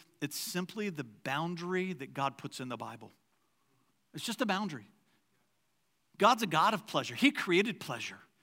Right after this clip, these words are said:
He wasn't surprised that people had the capacity of pleasure. He wanted that to be a part of the human experience.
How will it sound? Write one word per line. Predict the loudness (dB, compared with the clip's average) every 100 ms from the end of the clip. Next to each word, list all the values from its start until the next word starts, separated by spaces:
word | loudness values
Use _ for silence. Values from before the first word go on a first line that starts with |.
| _ _ _
He | 2
wasn't | 4 2 0
surprised | 0 2 6 6 4
that | 0
people | -4 -2 0
had | -2
the |
capacity | -6 -6 0 0 0 -4
of | -6
pleasure. | -4 -4 -4
He | -6 -6
wanted | 0 2 4
that | 2 0
to |
be | 0
a | -2
part | 0 0
of | -2
the | -6
human | -6 -6
experience. | -6 -8 -4 -2 -4 -6